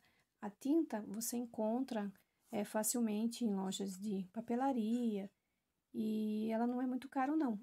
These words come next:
E rende muito. Antes de pintar a sementinha, eu sempre dou uma olhada, é, nas fotos que tem na internet mesmo da fruta, né? No caso, no kiwi.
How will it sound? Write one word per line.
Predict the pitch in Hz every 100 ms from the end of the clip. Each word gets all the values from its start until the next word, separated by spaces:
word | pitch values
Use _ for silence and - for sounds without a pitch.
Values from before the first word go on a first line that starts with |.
| -
E | 233
rende | 269 220 226 262 320 370
muito. | 370 202 190 - _ _ _ _ _ -
Antes | 302 403 285
de | 226
pintar | - 208 214 202
a |
sementinha, | 196 202 190 - - 240 196 - _
eu | - 233
sempre | 233 220 240
dou | 240 247
uma | 254
olhada, | 226 202 214 220 190 - _ _ -
é, | 214 208 202 202 214
nas | 302 330
fotos | - 311 -
que | -
tem | 240 240
na | 226
internet | 220 208 202 202 196
mesmo | 214 202 208 226
da | 214 240
fruta, | - - 214 - 190
né? | 196 202 - - - -
No | 202
caso, | - 202 202
no | 214 226
kiwi. | 240 233 208